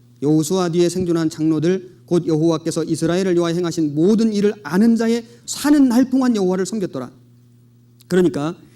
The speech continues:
여호수아가 살아 있을 때, 그리고 또 여호수아가 그 죽은 뒤에 그 장로들, <clears throat> 그 장로들이 사는 날 동안에는 여호와를 섬겼는데 여호수아도 죽고 그 장로들도 죽은 이후에는 여호와를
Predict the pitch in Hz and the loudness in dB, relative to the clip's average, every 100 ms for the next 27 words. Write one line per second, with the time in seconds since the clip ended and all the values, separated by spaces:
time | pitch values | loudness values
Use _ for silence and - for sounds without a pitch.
0 | - - 190 240 233 233 220 - 262 190 | -16 0 2 4 2 -2 -4 -2 -2 0
1 | 196 - 123 - _ _ _ - 220 214 | -2 -4 -12 -18 _ _ _ 0 2 4
2 | 160 196 165 185 214 202 262 247 214 226 | 2 0 2 4 2 0 -2 -2 -2 -2
3 | 233 - _ _ _ _ _ _ _ _ | -4 -12 _ _ _ _ _ _ _ _
4 | _ _ _ _ - - _ _ - - | _ _ _ _ -20 -20 _ _ -20 0
5 | 196 196 170 139 - 202 233 170 185 160 | 2 4 2 -2 -2 2 2 4 2 2
6 | 180 175 226 185 151 - - - - 240 | 0 2 2 2 -2 -12 -20 -4 4 6
7 | 269 202 165 - 269 254 185 131 135 190 | 6 4 -2 -2 4 4 4 0 0 0
8 | - 247 294 285 277 254 247 233 214 220 | 4 6 6 6 4 2 0 0 0 2
9 | 233 254 302 320 - - 185 202 190 165 | 4 4 4 2 -10 -2 2 2 0 -6
10 | - - - 285 262 208 143 117 - 208 | -10 -20 -4 2 2 2 -2 -6 0 2
11 | 233 247 226 202 208 - 143 - - - | 4 2 0 0 -4 -2 -6 -8 -20 -20
12 | - - - 226 233 - 214 220 208 185 | -20 -20 2 4 4 0 2 4 4 4
13 | 190 180 - - 185 175 160 165 151 147 | 2 0 -4 -2 2 2 2 0 0 -2
14 | 147 147 156 147 139 135 | -2 -2 -2 -4 -6 -10